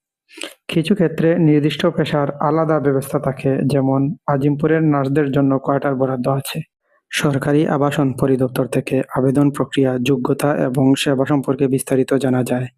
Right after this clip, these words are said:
সরকারি কোয়ার্টারের জন্য আবেদন করতে হলে বিএএসএইচএ অনলাইন ডট কম ওয়েবসাইটে গিয়ে স্বয়ংক্রিয়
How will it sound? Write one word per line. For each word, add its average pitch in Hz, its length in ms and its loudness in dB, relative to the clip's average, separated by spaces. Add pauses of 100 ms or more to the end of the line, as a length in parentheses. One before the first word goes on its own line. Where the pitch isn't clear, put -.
(480)
সরকারি 143 460 2
কোয়ার্টারের 139 520 2
জন্য 131 240 4
আবেদন 139 440 2
করতে 143 320 -2
হলে 131 360 0 (680)
বিএএসএইচএ 143 1800 2 (180)
অনলাইন 143 600 2
ডট 135 240 0
কম 139 360 0 (380)
ওয়েবসাইটে 139 680 2
গিয়ে 131 380 2 (440)
স্বয়ংক্রিয় 156 640 2